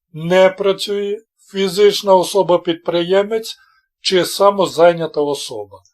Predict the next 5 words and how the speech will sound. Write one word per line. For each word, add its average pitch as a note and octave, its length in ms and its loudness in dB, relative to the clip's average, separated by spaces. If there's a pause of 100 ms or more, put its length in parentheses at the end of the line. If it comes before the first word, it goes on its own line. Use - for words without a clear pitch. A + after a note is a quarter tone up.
(580)
Далі G3 680 2
йде G3+ 360 2 (120)
поле F3 680 2
"Спосіб G3+ 800 0 (120)
виплати". C3 1000 0